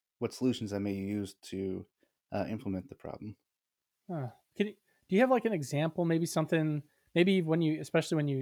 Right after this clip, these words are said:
Speaker 2: you started out earlier, something that you, you know, that, that you, you put together, not necessarily because of, uh, you know, w-, a convenience, but because what, what was around you, what you were surrounded with, spoke to you in a way that led you to,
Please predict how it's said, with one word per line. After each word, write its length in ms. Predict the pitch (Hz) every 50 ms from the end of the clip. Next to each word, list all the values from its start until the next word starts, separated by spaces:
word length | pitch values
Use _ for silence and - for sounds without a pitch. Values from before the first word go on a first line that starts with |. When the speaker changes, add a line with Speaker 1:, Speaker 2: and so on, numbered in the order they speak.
| 147
Speaker 2:
you 100 | 170 156
started 340 | 131 - - 156 151 151 143
out 180 | 139 135 135 -
earlier, 520 | 139 139 139 143 147 143 135 131 127 127 120
something 320 | - - 147 143 165 151
that 100 | 147 143
you, 360 | 151 147 143 139 139 135 131 - _ _ _ _ _ _ _ _ _ _
you 100 | 170 147
know, 120 | 143 143
that, 260 | 135 139 135 139 - 156
that 120 | 147 147
you, 180 | 151 147 135 - _ _
you 100 | - 151
put 180 | 131 - - -
together, 440 | - 156 160 160 156 160 156 151 151
not 260 | 160 165 170 208 220
necessarily 440 | 220 208 190 185 - 185 175 170 160
because 300 | 151 143 - 151 131 135
of, 140 | 131 123 123 - -
uh, 40 | 156 - - - -
you 100 | - 165
know, 320 | 143 131 127 127 139 151 - -
w-, 140 | 170 - - _ - -
a 80 | 190 139
convenience, 760 | - - 139 139 131 139 160 170 180 190 196 196 - - - _ _ _ _ _ _ _ -
but 80 | 151
because 380 | 156 151 180 170 151 143 139 160 190
what, 280 | 175 143 156 180 175 -
what 240 | - 160 151 151 - _ _ -
was 180 | 160 147 139
around 460 | 147 131 135 135 139 147 151 147 139
you, 180 | 135 139 135 131
what 160 | 127 143 147
you 80 | 156 143
were 80 | 139
surrounded 460 | 131 - 139 127 131 135 139 139 135 131
with, 140 | 131 123 - _ _ _ _ _
spoke 400 | - - - - - 143 143 143
to 120 | - - 151
you 140 | 139 135 135
in 80 | 127
a 60 | 127
way 240 | 123 131 127 127 131 127
that 340 | 123 131 123 139 135 127
led 200 | 131 131 131 135
you 200 | 131 131 135 131
to, 480 | 127 - - 139 131 127 127 123 120 -